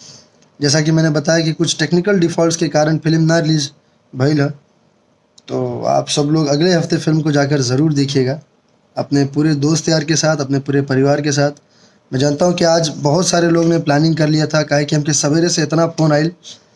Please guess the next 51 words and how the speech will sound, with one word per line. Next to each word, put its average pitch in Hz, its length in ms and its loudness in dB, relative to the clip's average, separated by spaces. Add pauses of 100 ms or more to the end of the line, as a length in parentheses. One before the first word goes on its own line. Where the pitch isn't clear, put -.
(720)
कि 143 100 0
आपके 147 300 0
कोनो 156 200 2
पोस्ट 156 300 0
नहीं 156 120 2
किया 151 140 0
हुआ, 151 200 2
आपके 139 220 -2
कोनो 147 200 0
अपडेट 143 280 -2
नहीं 147 140 -2
किया 143 180 0
हुआ 151 140 0
कि 135 400 -4 (720)
फिल्म 151 280 2
रिलीज़ 143 280 0
हो 147 100 2
रहा 147 100 2
है, 143 360 -2
फिल्म 151 280 -2
रिलीज़ 151 260 0
हो 151 100 0
रहा 151 80 2
है। 143 60 2
हम 143 80 0
सब 147 200 -4
ने 151 60 0
बहुत, 139 380 -2
हम 139 120 -2
सब 139 140 -2
लोग 139 300 -4 (120)
तैयार 143 340 2
हैं, 135 140 0
हम 135 80 -2
सभी 135 240 -2
लोग 143 160 0
जा 135 200 2
रहे 135 140 0
हैं, 131 120 -2
हम 135 80 -2
सब 143 120 -2
लोग 139 160 0
अपने 143 120 -4
पूरे 143 200 -2
परिवार 151 380 0
के 151 100 -4
साथ 143 180 0
जा 139 180 0
रहे 135 160 0
हैं। 127 180 -4 (3750)
तो 127 500 -6